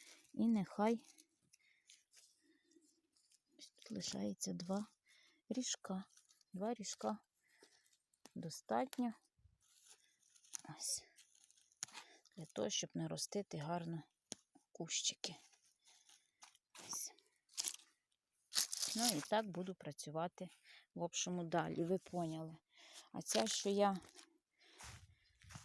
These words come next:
ой, клубничка, що я її вже чистила, вона вже ось прекрасно заростає.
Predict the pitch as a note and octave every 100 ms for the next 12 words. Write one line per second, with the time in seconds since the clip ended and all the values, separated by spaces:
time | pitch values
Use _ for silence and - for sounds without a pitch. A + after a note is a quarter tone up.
0 | - _ _ _ C#4+ A3+ G#3 - A#3+ G#3
1 | A#3+ A#3 - A#3+ F#3 F3+ - - - -
2 | - - G#3 G3+ G#3 F#3 - - _ -
3 | - - _ _ _ _ - - - _
4 | _ _ - - - _ _ _ _ -
5 | - - _ _ _ - F#3 G#3+ A#3 -
6 | - - - A3 A#3 A3+ - - - -
7 | - G3 F#3+ G3 F3+ F3+ - - B3+ C#4
8 | - B3+ A3+ A3 - - - - - -
9 | - - - - G3 A3+ A3 F3+ F#3 A#3
10 | - F3+ - F3 G#3+ G#3+ F3+ D3+ D#3 -
11 | - F3 G3 G#3